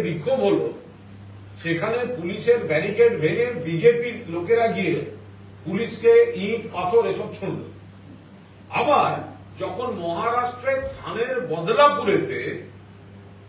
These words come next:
দুটি আমাদের ঘরের মেয়েকে নির্যাতন, কুৎসিত ঘটনা, ঘটনা হলো, তার জন্য যখন মানুষ প্রতিবাদে নামলেন, সেখানে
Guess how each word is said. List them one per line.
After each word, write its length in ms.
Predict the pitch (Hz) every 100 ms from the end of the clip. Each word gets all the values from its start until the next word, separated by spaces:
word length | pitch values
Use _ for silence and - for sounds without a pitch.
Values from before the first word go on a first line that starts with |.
| -
দুটি 300 | 202 226 240 240 - - - - - -
আমাদের 320 | 156 220 233 233 -
ঘরের 300 | 190 220 233 453 - - - - - - - - - -
মেয়েকে 440 | 156 233 233 - - - - - - -
নির্যাতন, 640 | 156 170 - 226 226 233 233 - - - - - - -
কুৎসিত 380 | 208 240 - 269 160
ঘটনা, 320 | - 226 226 226
ঘটনা 300 | 190 196 208 175
হলো, 140 | 165 - -
তার 160 | 180 170 147
জন্য 180 | 220 233 233
যখন 300 | 233 - 247 226 - - - - -
মানুষ 280 | 156 226 240 - - - - - -
প্রতিবাদে 500 | 190 262 277 269 262
নামলেন, 340 | 233 190 165 151 - - - - - - - - -
সেখানে 400 | 196 - 240